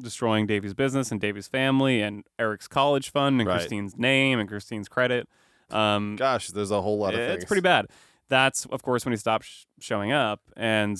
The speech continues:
Speaker 1: you know, that's really the prison that Carmela herself, I think, is stuck in. And
Speaker 2: Completely.
Speaker 1: and it's interesting, I think, that with the wallpaper there, you know, they get in and they talk about how the vertical lines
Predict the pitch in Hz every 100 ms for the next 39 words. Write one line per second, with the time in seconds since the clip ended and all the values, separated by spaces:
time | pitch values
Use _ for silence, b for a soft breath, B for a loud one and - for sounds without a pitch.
0 | - 117 101 104 104 117 113 110 - 117
1 | 110 107 - - 110 107 101 98 101 95
2 | - 113 104 98 101 104 98 107 98 95
3 | _ - 104 101 101 - 151 165 123 98
4 | 101 98 87 110 107 82 85 b b -
5 | 110 107 104 - 131 135 131 120 127 113
6 | 113 110 101 104 101 117 113 - 107 117
7 | 139 131 110 107 98 98 98 98 98 98
8 | 120 123 123 113 110 107 107 110 104 104
9 | 104 107 110 107 104 104